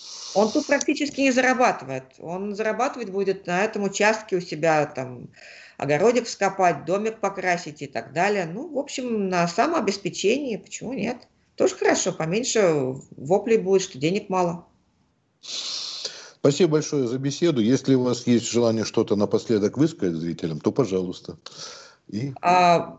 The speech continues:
Speaker 1: я очень уважаю публику вашего канала. Э, я бы очень хотела всем пожелать, э, такой работы, когда вам хочется работать.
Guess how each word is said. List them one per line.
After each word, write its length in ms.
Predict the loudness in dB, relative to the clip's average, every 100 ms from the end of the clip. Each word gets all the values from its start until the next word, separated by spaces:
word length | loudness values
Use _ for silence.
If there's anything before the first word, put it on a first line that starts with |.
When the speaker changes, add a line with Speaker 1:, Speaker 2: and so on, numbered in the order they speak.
| -20 -20 -20 _ -18 -10
Speaker 1:
я 520 | -8 2 4 6 6
очень 220 | 2 -2 0
уважаю 440 | 2 2 4 2
публику 540 | 2 -2 -2 -2 -4
вашего 340 | -2 -2 -2 -6
канала. 760 | -2 0 2 2 4 2 2
Э, 840 | -2 -2 -2 -2 -4 -8 -12 -10 -8
я 360 | -4 2 4
бы 240 | 6 6 6
очень 300 | 4 2 -4
хотела 480 | -4 -2 0 0
всем 260 | 0 -2 -2
пожелать, 640 | -2 -2 2 2 2 0 -14 -18 -20 -20 -20 _ 0
э, 360 | 2 4 4 2 -6 _ -2
такой 320 | 0 2 4
работы, 420 | 2 0 -2 -2
когда 300 | -6 -2 -2
вам 100 | -2
хочется 640 | -4 0 0 0 -8 -8
работать. 640 | -8 -10 -12 -14 -20 -20